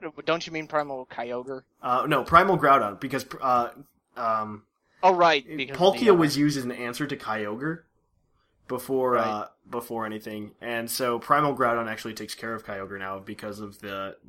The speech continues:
Speaker 2: the Sunlight Forever thing.
Speaker 1: <laughs> Whatever
Speaker 2: And
Speaker 1: we call it.
Speaker 2: and so, well, it prevents water type attacks from even being used, right?
Speaker 1: Yeah.
Speaker 2: And so
Speaker 1: They just
Speaker 2: uh,
Speaker 1: evaporate
Speaker 2: yeah,
Speaker 1: along
Speaker 2: the, I
Speaker 1: with
Speaker 2: mean,
Speaker 1: these.
Speaker 2: there was talk of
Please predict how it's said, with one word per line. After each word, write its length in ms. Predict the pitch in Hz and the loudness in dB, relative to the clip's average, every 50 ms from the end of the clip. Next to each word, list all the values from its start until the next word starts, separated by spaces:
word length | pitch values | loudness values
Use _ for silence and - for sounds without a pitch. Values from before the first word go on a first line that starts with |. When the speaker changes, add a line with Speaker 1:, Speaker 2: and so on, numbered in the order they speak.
| - _ | -18 _
Speaker 2:
the 320 | 110 98 98 98 98 95 - _ | -8 -6 -6 -6 -6 -10 -14 _
Sunlight 600 | - - - 113 113 110 107 98 98 98 - _ | -12 -8 -8 -6 -6 -6 -8 -8 -8 -10 -12 _
Forever 400 | - - 107 104 98 95 101 98 | -14 -12 -10 -10 -8 -8 -10 -12
thing. 340 | 98 - 101 95 95 98 101 _ _ _ _ _ _ _ _ | -12 -12 -12 -10 -10 -12 -14 _ _ _ _ _ _ _ _
Speaker 1:
<laughs> 280 | _ _ _ - - - | _ _ _ -16 -14 -14
Whatever 260 | 160 135 - 135 117 113 113 | -14 -6 -4 -2 0 0 -2
Speaker 2:
And 100 | 110 110 | -2 -6
Speaker 1:
we 100 | 113 - _ _ _ _ | -10 -12 _ _ _ _
call 100 | 120 123 | -12 -12
it. 160 | - - - 120 117 - - - - _ _ - | -12 -12 -16 -16 -16 -16 -18 -18 -20 _ _ -6
Speaker 2:
and 280 | 117 113 113 117 117 | -4 -4 -4 -4 -4
so, 180 | - - 143 127 - | -4 -4 -4 -4 -2
well, 220 | 143 139 143 139 | 0 2 4 4
it 120 | 139 135 135 | 2 2 2
prevents 480 | 151 151 127 151 151 143 147 - 143 - - | 0 2 4 4 2 2 0 -4 -8 -10 -14
water 320 | 151 127 135 135 131 135 | -6 0 2 2 2 2
type 180 | 131 - 131 120 | 2 2 0 0
attacks 300 | 117 - - 117 120 120 | 0 -2 -2 -2 -2 -2
from 140 | - 123 120 | -2 -4 -4
even 160 | 113 107 104 | -4 -4 -8
being 220 | 98 101 101 95 92 | -10 -10 -10 -10 -12
used, 440 | 95 104 101 95 92 90 - - - | -10 -12 -12 -12 -12 -12 -14 -14 -12
right? 280 | 107 104 101 107 - 135 | -10 -10 -8 -10 -10 -4
Speaker 1:
Yeah. 340 | 135 131 120 113 110 110 117 | -2 -2 -2 -2 -2 -4 -4
Speaker 2:
And 280 | 117 120 117 117 120 | -2 -2 -2 -2 -2
so 340 | 120 - 135 127 123 127 - - - - - - - _ _ _ _ _ | -2 2 2 2 2 2 0 -4 -8 -14 -20 -20 -20 _ _ _ _ _
Speaker 1:
They 80 | - 139 | -8 -8
just 180 | 127 139 131 - | -6 -6 -6 -6
Speaker 2:
uh, 40 | 127 | -2
Speaker 1:
evaporate 580 | 123 135 120 120 120 123 123 120 117 117 117 117 - _ _ _ | 0 0 0 0 -2 -4 -10 -10 -8 -8 -10 -12 -14 _ _ _
Speaker 2:
yeah, 260 | 165 151 127 107 104 | -2 0 0 0 -2
Speaker 1:
along 100 | - 123 | -4 0
Speaker 2:
the, 160 | 139 156 156 147 | 0 0 2 2
I 40 | |
Speaker 1:
with 80 | 151 156 | 2 2
Speaker 2:
mean, 140 | 156 151 147 147 | 4 2 2 0
Speaker 1:
these. 60 | 131 | 0
Speaker 2:
there 140 | 143 160 151 | 2 2 4
was 260 | 143 160 240 320 - | 4 4 2 2 0
talk 320 | - - - - 330 - - | -4 -4 -4 -4 -2 -2 -4
of 160 | 131 113 117 | -4 -4 -6